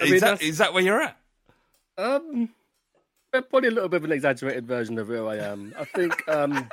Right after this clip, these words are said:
Speaker 1: <laughs> I think the players realise that they need Kane to play well to, for us to get anywhere this season. Um, you know, it's obviously a team, team effort, and there seems to be quite a good camaraderie around the squad. So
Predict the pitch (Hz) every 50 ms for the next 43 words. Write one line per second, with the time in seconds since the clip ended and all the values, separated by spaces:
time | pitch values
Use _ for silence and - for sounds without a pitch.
0 | - - - _ _ _ - 165 - - - - _ _ _ - - _ _ _
1 | _ - 175 208 262 226 196 180 - 185 175 160 147 127 131 147 147 135 131 123
2 | 117 117 117 110 107 117 110 113 127 120 123 127 120 117 - - 127 123 120 120
3 | - 123 - - 131 117 113 113 110 113 110 107 107 101 - - 120 117 107 110
4 | 107 104 104 - - - 127 120 113 - 110 123 123 117 120 113 98 107 107 98
5 | 107 101 - - - 120 117 107 107 127 139 160 180 - _ _ _ _ _ _
6 | _ _ _ - 107 113 113 117 113 113 107 107 107 - 123 110 120 - 127 117
7 | 107 - - - 143 131 127 123 120 117 113 110 107 _ _ _ _ _ _ _
8 | _ _ _ 131 127 127 127 127 - - 160 180 - - _ _ _ _ _ -
9 | - 151 160 - 269 233 - - _ - 202 175 160 - - - - 160 151 135
10 | 120 - 143 127 - - 147 135 131 131 131 131 131 123 127 120 113 123 123 120
11 | 113 110 - - - 160 135 113 107 - - - 117 110 110 110 107 104